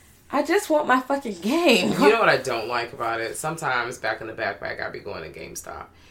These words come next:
Speaker 2: and they automatically say, "You in here for picking up something for somebody else?"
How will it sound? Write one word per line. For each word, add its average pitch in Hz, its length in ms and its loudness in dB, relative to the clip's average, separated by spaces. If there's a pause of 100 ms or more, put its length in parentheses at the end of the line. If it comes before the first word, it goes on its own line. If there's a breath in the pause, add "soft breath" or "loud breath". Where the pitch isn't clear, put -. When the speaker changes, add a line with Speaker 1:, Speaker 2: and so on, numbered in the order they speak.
(200 soft breath)
Speaker 2:
and 123 140 -4
they 120 100 -2
automatically 110 440 -2
say, - 140 -14
"You 247 240 -6
in 220 120 0
here 208 160 0
for 170 520 -4
picking 185 380 -6
up 170 120 -4
something 175 260 -6
for 175 100 -6
somebody 175 440 -6
else?" 180 240 -10